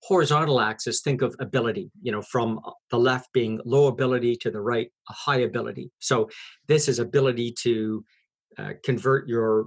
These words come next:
inform-, your business into facts and data, being able to manage with facts and data, your ability to have those risk-free conversations.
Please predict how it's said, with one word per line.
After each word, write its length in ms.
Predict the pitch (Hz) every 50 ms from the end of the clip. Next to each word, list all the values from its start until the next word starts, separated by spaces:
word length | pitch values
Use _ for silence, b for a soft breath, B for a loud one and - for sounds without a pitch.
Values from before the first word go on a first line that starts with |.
| - -
inform-, 380 | 139 131 127 - 120 120 123 -
your 220 | 117 117 110 110 104 - -
business 380 | 135 123 120 123 120 113 -
into 440 | 120 113 107 107 - 113 110 107 101 -
facts 360 | - 127 113 113 - - -
and 100 | 107 101
data, 360 | 127 123 123 120 120 120 117
being 160 | - 117 110 113
able 140 | 117 110
to 100 | - 107
manage 380 | 104 104 117 120 123 123 117 -
with 120 | 127 120 - -
facts 280 | 113 113 - - -
and 100 | 113 101
data, 420 | 107 113 110 110 107 110 107 101 - b b b b _ _ -
your 180 | 120 120 113
ability 480 | 107 - - 131 131 123 117 113 117 104
to 160 | - 113 107
have 200 | 110 117 107 101 -
those 460 | 120 110 107 107 104 98 - - _ _ -
risk-free 460 | 110 127 131 - - - - 127 120
conversations. 800 | - - 117 110 98 107 98 - 107 101 98 - 127 - 147